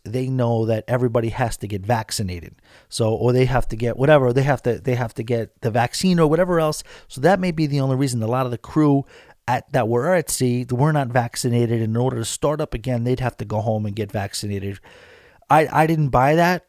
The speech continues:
You know what I mean? And he wasn't stand-, he wasn't going to the wall on it. He wasn't saying this is true. He's, he's speculating just like me. But I did not buy into that routine because I didn't think that, you know, you're not spending that much money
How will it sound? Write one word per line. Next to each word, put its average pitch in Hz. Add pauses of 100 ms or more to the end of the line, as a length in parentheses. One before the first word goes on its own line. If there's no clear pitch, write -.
You 131
know 151
what 156
I 151
mean? 156
And 139
he 208
wasn't 208
stand-, 143
he 160
wasn't 147
going 135
to -
the 107
wall 123
on 107
it. 123
He 143
wasn't 117
saying 110
this 104
is -
true. 117
He's, 190
he's 240
speculating 131
just 123
like 104
me. 135 (500)
But 131 (360)
I 151
did 180
not 143
buy 131
into 135
that 113 (300)
routine 139
because 123
I 131
didn't 123
think 123
that, 113 (320)
you 131
know, 135
you're 135
not 139
spending 127
that 117
much 113
money 110